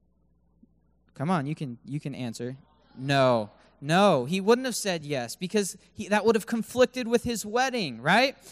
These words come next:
That would have, that would have got in the way of him getting married. He wouldn't have said yes. He, this is a dumb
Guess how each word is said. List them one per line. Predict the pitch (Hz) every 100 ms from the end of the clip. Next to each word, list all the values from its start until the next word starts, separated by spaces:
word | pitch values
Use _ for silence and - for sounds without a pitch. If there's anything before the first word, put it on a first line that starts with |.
| -
That | - 233
would | 254
have, | 233 208
that | 240 220
would | 262
have | 262 - - _ _ _ _ _ - 151
got | - 214 226
in | 233
the |
way | 220 214 277 233
of | 214
him | 196 220
getting | 170 175 208
married. | 269 349 143 131
He | 180
wouldn't | 226 226
have | -
said | 226 208
yes. | 285 156 -
He, | 208
this | 170 -
is | 196
a | 196
dumb | 147 165 170